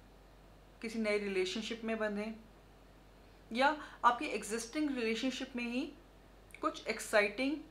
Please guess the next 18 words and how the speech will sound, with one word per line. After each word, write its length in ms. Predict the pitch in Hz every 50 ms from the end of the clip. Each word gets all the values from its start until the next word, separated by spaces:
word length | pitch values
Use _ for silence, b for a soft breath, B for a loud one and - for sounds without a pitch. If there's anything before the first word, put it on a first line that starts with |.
| - - -
कुछ 240 | - 294 - - -
happening 340 | 202 196 - 180 180 185 175
हो 140 | - 170
आपके 280 | 165 151 156 - - 143
साथ। 360 | - - - 107 - - - - - - - - - - - - - - - - - - - - - - - - - - B B B B B B B B B B B B B B B B B B B B -
और 140 | 269 262 220
गाइडेंस 440 | 208 190 190 208 247 302 349 339 -
कार्ड 280 | - - 240 226 226
है 200 | 226 226 220 254 311 - - - - - - - - - - - - - - - - - - - - - - - - - - - - - - - - - - - - - -
सरप्राइज, 580 | 254 233 233 - 190 165 147 139 139 - - - - - - - - - - - - - - - - - - - - - - - - - - - - - - -
और 120 | 180 - -
कार्ड 220 | 190 196 208 202 -
का 60 | 285
मैसेज 420 | 262 262 254 - - 262 - -
है 300 | 262 277 330 330 - - - - - - - - - - - - B B B B B B B B B B -
look 180 | 247 320 359 359 -
for 180 | - - 254 254 233 226
the 80 | 302